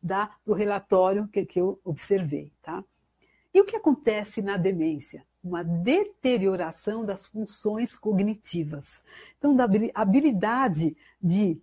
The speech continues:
processar as informações e pensamentos, né?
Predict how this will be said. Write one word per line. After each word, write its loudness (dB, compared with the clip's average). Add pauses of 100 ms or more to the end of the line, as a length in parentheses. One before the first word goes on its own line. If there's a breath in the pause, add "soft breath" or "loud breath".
(640)
processar 0
as 0
informações -6 (180 soft breath)
e -2
pensamentos, -2 (240 soft breath)
né? 2